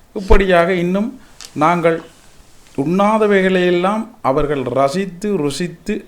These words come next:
சுவைப்பவர்கள் என தெரிய வந்தது. உலகம் ஒன்று, உலக மக்கள் விசித்திரமானவர்கள்.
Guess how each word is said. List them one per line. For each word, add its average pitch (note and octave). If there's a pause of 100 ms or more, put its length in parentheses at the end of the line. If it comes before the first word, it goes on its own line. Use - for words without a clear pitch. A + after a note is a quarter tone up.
(180)
சுவைப்பவர்கள் D#3
என C3+
தெரிய C3
வந்தது. C3 (480)
உலகம் C#3
ஒன்று, C#3+
உலக C3+
மக்கள் D3
விசித்திரமானவர்கள். C3+